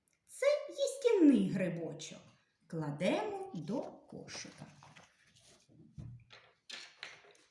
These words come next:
Отже, сьогодні ми розглянули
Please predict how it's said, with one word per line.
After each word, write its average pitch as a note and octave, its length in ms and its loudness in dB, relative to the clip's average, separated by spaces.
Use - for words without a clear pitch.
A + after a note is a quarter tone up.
Отже, F#4+ 380 2
сьогодні G#3+ 1000 0
ми G#3+ 160 0
розглянули G3+ 920 4